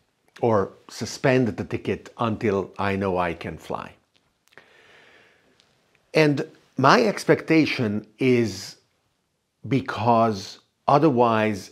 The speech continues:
airlines would not be able to sell plane tickets. We live in a complex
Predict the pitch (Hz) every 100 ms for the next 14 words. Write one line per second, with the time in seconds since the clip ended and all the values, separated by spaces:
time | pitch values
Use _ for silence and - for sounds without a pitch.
0 | - 127 120 110 98 95 95 - - -
1 | _ - 117 92 110 117 120 120 95 104
2 | 104 - 101 95 90 90 - 92 - 90
3 | 80 - 98 87 - 95 - - _ -
4 | - _ _ _ _ _ _ _ _ -
5 | - _ - 139 165 139 113 - - -
6 | _ - 131 120 - 143 151 147 151 143
7 | - -